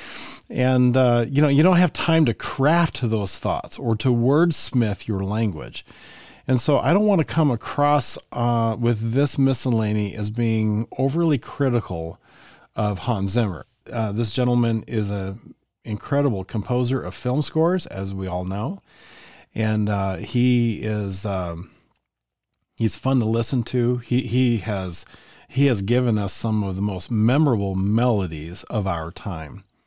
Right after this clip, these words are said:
And so, but I, I, I'm knowing full well that maybe his real thoughts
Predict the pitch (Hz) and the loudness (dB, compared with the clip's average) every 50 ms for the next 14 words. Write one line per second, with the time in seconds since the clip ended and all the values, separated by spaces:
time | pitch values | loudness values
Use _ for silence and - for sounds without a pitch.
0 | _ - - - - - - - - - - 123 117 - 151 143 - 123 117 147 | _ -20 -20 -20 -20 -20 -20 -20 -18 -6 -2 0 0 2 0 0 0 0 0 2
1 | 147 151 160 160 - - 117 131 - - - 131 139 139 131 127 127 117 - - | 2 2 2 0 -2 -2 -4 -4 -4 -4 -4 -2 0 2 2 2 0 -2 -4 -4
2 | 165 135 131 147 151 139 - - - - - 170 175 175 170 151 147 143 123 107 | -2 0 2 4 4 2 2 0 -2 -2 2 4 4 4 4 4 4 4 4 2
3 | 98 98 98 98 104 101 98 95 - - 202 170 147 151 175 208 233 220 233 185 | 2 0 0 -2 -2 -4 -6 -8 -10 -12 -6 -2 0 2 2 4 4 4 4 4
4 | 147 156 131 113 123 156 170 160 127 - - 120 110 107 95 | 4 2 2 2 2 2 2 2 2 0 0 0 0 0 -2